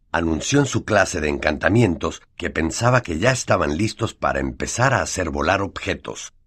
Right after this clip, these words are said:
algo que todos se morían por hacer desde que vieron cómo hacía volar el sapo de Neville. El profesor Flitwick dividió a la clase por parejas para que practicaran.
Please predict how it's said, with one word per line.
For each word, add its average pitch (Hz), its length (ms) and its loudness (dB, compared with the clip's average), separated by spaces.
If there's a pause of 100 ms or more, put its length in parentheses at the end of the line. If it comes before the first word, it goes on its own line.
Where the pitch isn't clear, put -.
(200)
algo 85 300 2
que 87 120 -6
todos 101 400 0
se 85 120 -4
morían 76 380 2
por 71 160 0
hacer 113 340 2
desde 80 260 -2
que 73 140 -4
vieron 92 320 0
cómo 117 420 2
hacía 107 300 0
volar 90 480 2
el 69 200 -2
sapo 120 360 -2
de 110 120 0
Neville. 60 420 -4 (280)
El 82 160 0
profesor 82 480 2
Flitwick - 680 -4
dividió 95 500 4
a 143 60 6
la 90 120 2
clase 101 380 0
por 73 200 -2
parejas - 600 -2
para 90 180 4
que 90 120 -2
practicaran. 123 680 -2